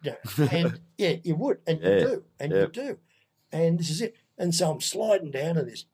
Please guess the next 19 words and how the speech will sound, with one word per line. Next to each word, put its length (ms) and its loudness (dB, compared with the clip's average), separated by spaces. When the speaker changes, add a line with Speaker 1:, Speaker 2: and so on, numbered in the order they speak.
Speaker 1:
I 80 -20
see 320 -2
bits 220 -2
of 100 -2
fiberglass 960 0
and, 120 -14
you 100 -8
know, 140 -10
whatever 400 -2
going 320 -4
everywhere, 460 0
you 100 -10
know. 140 -12
And 140 0
then 160 4
all 120 2
of 60 -4
a 40 -6
sudden, 360 -2